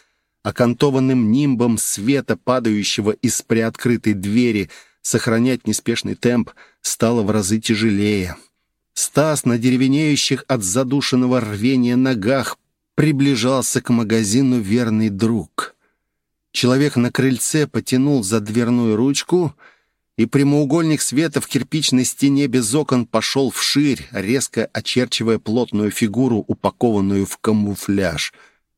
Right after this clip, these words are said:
«Ёб вашу!» — почти выкрикнул человек, замерев на месте. Внутри у Стаса ёкнуло, и он ускорил шаг, уже не обращая особого внимания на конспирацию.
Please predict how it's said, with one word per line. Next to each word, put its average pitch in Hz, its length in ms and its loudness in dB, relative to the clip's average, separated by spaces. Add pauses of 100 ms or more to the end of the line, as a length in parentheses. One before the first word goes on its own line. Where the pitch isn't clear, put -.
«Ёб 202 500 2
вашу!» — 127 560 -2
почти 131 480 -2
выкрикнул 120 600 -2
человек, 120 480 -2
замерев 101 440 -2
на 92 140 -4
месте. - 480 -8 (640)
Внутри 107 440 0
у 113 100 2
Стаса - 420 -4
ёкнуло, 90 640 -4 (400)
и 135 220 4
он 160 240 2
ускорил 135 440 0
шаг, 156 320 -2
уже 120 220 0
не 131 100 0
обращая 120 600 0
особого 113 640 -2
внимания 120 560 2
на 107 100 0
конспирацию. 107 840 -2